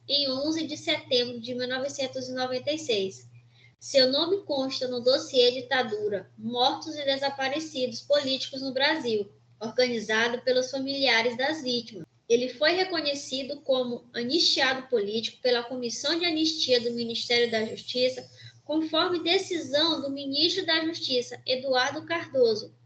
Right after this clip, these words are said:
em dois mil e doze. Em quatorze de fevereiro de dois mil e quatorze, o governo da Bahia mudou oficialmente o nome do Colégio Estadual Presidente Emílio Garrastazu Médici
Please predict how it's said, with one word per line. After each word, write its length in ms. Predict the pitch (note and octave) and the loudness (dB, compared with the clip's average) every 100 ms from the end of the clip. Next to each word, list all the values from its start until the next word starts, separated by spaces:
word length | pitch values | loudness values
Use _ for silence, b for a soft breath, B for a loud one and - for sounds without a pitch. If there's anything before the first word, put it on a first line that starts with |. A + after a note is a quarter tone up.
| - | -8
em 180 | A3+ A#3 | -6 4
dois 220 | B3 A#3+ | 6 6
mil 160 | B3 D#4+ | 4 2
e 140 | D4+ | 4
doze. 500 | A#3 A3+ G#3 F3 - _ _ _ _ - | 4 4 2 -4 -14 _ _ _ _ -6
Em 400 | C4+ D4+ D4+ D4 | 0 2 2 0
quatorze 500 | C#4 C4+ D4+ F4+ G4 | 0 0 0 0 2
de 80 | G4+ | 0
fevereiro 600 | F#4 D#4+ C#4+ B3 A#3 A#3 | 0 -2 0 2 2 0
de 120 | A3 | -4
dois 200 | A3 G#3+ | -6 -6
mil 120 | A3+ | -6
e 80 | C4 | -6
quatorze, 720 | A3 F#3+ - B3 A3+ G#3+ - - G#3+ | -8 -6 2 2 2 -6 -12 -6 0
o 120 | A3+ | 6
governo 500 | B3 A3+ C#4+ E4 D#4 | 8 8 4 4 0
da 140 | D4 | 0
Bahia 420 | A3+ G#3 B3 A#3+ | 0 2 4 2
mudou 460 | A#3 B3 G#3 G#3 G#3+ | 2 -4 0 2 4
oficialmente 1000 | D4 G4 G4 F#4+ F4+ F4 C4 A3+ A3+ C#4 | 4 4 2 0 0 2 2 2 0 -6
o 80 | B3 | -4
nome 280 | C4+ E4+ E4+ | 0 0 0
do 140 | D#4+ | -2
Colégio 460 | - B3+ A#3+ B3+ C4 | 2 4 6 4 0
Estadual 720 | - C4+ B3+ A#3+ F#3 F3 E3+ | -6 -4 0 0 0 -2 0
Presidente 760 | A#3 A#3+ A3+ G3 C4 E4+ F#4+ | 4 4 2 2 2 2 2
Emílio 440 | F#4 C4+ A3+ G#3+ G3+ | 0 0 0 -2 -2
Garrastazu 760 | G#3 A3 C4 - A#3+ G#3+ D4 | -4 0 -2 0 -2 0 0
Médici 520 | D#4 G3 G3 - - | 0 0 0 -4 -14